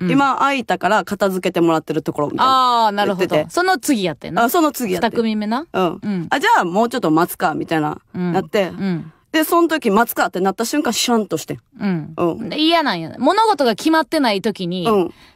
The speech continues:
Speaker 1: その思考と同じようにくねるんちゃう？
Speaker 2: そうなんかなと思って。
Speaker 1: うん。うん。
Speaker 2: で、その前おった人が入っていって、
Speaker 1: うん。うん。
Speaker 2: で、次店員さん、なんか、その、「うちら何名様ですか？」みたいな聞いて、
Speaker 1: うん。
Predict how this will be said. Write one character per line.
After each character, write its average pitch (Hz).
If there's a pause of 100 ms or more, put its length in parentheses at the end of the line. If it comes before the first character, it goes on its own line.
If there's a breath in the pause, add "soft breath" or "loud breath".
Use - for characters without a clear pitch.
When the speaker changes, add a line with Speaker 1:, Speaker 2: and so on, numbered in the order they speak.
Speaker 1:
そ -
の 294
思 262
考 330
と 269
同 247
じ 240
よ 285
う 233
に 185
く -
ね 175
る 170
ん 151
ち -
ゃ 143
う？ -
Speaker 2:
そ 226
う 185
な 170
ん 156
か -
な 165
と 185
思 170
っ -
て。 -
Speaker 1:
う 190
ん。 -
う 190
ん。 165 (300)
Speaker 2:
で、 339 (280)
そ 240
の 220 (140)
前 226
お 214
っ -
た 214
人 202
が 208
入 214
っ 160
て 226
い 285
っ 302
て、 277
Speaker 1:
う 226
ん。 233
う 220
ん。 170 (140)
Speaker 2:
で、 247
次 240
店 233
員 233
さ 208
ん、 208
な 190
ん 180
か、 - (120)
そ -
の、 160 (420)
「う 196
ち 214
ら 190
何 185
名 190
様 160
で 156
す -
か？」 -
み 165
た -
い -
な -
聞 -
い -
て、 185
Speaker 1:
う 202
ん。 175